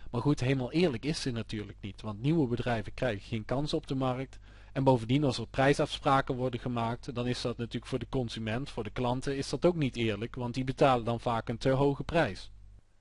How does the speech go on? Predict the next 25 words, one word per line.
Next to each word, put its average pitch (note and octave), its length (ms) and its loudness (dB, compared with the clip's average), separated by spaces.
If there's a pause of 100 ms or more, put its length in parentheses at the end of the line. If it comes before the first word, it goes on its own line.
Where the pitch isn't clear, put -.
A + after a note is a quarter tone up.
(120)
Aan D#3 180 8
de C#3 60 4
andere F3+ 300 8
kant E3+ 240 4
zie F3+ 120 2
je D#3 60 6
dat C3+ 140 4
sommige G3+ 380 4
corporaties D#3 880 2 (280)
zelfs D3 300 4
nog D#3+ 260 4
verder D3+ 240 4
uitgroeien D#3 680 2
tot - 160 -6
zogenaamde C3 640 0
trusts. - 600 -2 (340)
En D3+ 140 6
een C3+ 80 8
trust - 380 8
is B2+ 140 2
een A2 80 -4
samenvoeging D#3 760 2
van D3+ 200 4
zelfstandige C3 640 0
bedrijven. A#2 600 -4